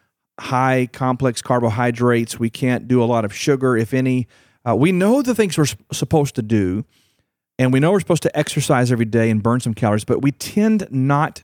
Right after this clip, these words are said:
to do those things. Why is that? It's interesting because the great book of wisdom, the Bible, has some-,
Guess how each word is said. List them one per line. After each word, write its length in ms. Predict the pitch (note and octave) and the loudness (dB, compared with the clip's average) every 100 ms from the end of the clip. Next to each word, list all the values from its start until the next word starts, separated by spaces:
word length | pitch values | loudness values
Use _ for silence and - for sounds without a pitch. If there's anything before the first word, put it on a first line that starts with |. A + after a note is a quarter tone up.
| - | -10
to 100 | B2 | -4
do 240 | A2+ A#2+ | 0 2
those 260 | G#2+ G2+ - | 2 -2 -4
things. 360 | G#2 E2 C#2+ | -6 -6 -8
Why 400 | - - A#2 C3 | -18 -6 -2 0
is 280 | A#2 A#2+ G#2+ | 0 0 -2
that? 340 | G2 E2 - - _ _ _ _ _ _ - | -6 -10 -12 -20 _ _ _ _ _ _ -6
It's 140 | D3 | -2
interesting 440 | B3 G#3+ D3 C#3+ | 0 0 0 0
because 460 | C3+ - C#3+ C3 - | 0 0 2 0 -2
the 160 | B2+ A#2 | -2 -2
great 400 | G#2+ C#3+ F3 C#3+ | 2 2 2 0
book 180 | D#3 | -2
of 140 | B2+ A2 | 0 2
wisdom, 360 | D3 C#3 A2+ | 0 2 0
the 80 | G#2+ | 0
Bible, 440 | G2 A2 C3 A#2+ A2 | 0 0 0 0 0
has 260 | A#2+ A2+ | 0 -2
some-, 160 | - | -6